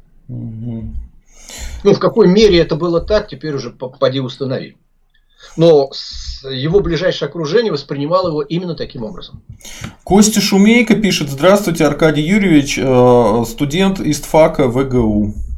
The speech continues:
Speaker 1: Вот нас смотрит ваш студент.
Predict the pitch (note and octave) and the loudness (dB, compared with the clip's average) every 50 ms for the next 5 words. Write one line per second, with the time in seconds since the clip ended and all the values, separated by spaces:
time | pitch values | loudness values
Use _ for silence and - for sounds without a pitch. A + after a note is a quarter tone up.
0 | - - - - - - - - G#2+ G#2 A2+ A2+ A2 - A#2+ A#2 - - - C3 | -12 -14 -16 -16 -16 -16 -16 -16 -12 -10 -10 -8 -6 -4 -4 -4 -4 -4 -4 -4
1 | C#3 D#3 - - - A2+ G#2+ - A2+ A#2 B2 B2 - - - - A#2+ G2+ F#2+ G2 | -2 -2 -2 -2 -4 -4 -4 -4 -2 -2 -2 -2 -4 -10 -10 -10 -10 -8 -6 -4
2 | G2 G2 G2 F#2+ - - | -4 -4 -4 -6 -8 -12